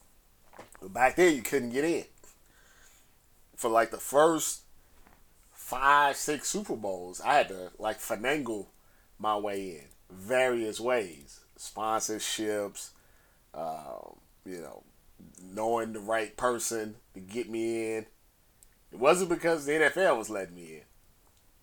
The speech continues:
Probably for, like, four, four or five, I had to do, I had to, you know, finagle my way in. I mean, I won't say I, like,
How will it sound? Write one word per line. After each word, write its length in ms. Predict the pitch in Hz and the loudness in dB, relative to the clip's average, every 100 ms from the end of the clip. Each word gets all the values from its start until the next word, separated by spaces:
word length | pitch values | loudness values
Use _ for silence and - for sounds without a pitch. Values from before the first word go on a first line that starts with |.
| _ | _
Probably 220 | 117 156 | 0 2
for, 100 | - | 2
like, 180 | 117 - | -2 -4
four, 220 | - 120 | -6 -10
four 240 | - 117 131 | -8 -4 -4
or 80 | 127 | 0
five, 480 | 131 143 104 90 - _ _ _ _ _ _ _ _ 98 | 2 4 2 -2 -14 _ _ _ _ _ _ _ _ 0
I 160 | 113 | 2
had 200 | 113 104 | 2 -2
to 60 | 90 | -6
do, 200 | 127 127 | -2 0
I 60 | |
had 180 | 120 117 | 2 0
to, 80 | 101 | -6
you 140 | 104 | -10
know, 220 | 98 80 76 - _ _ _ _ - | -10 -12 -16 -20 _ _ _ _ -16
finagle 500 | - 113 117 131 123 | -6 -2 2 2 2
my 120 | 113 110 | 0 0
way 320 | 113 123 117 | 0 0 -2
in. 80 | 98 | -4
I 80 | |
mean, 160 | 104 104 | -4 -2
I 80 | 113 | 0
won't 240 | 139 139 | 2 2
say 160 | - 127 | 2 4
I, 140 | 117 | 4
like, 280 | 110 101 | 4 0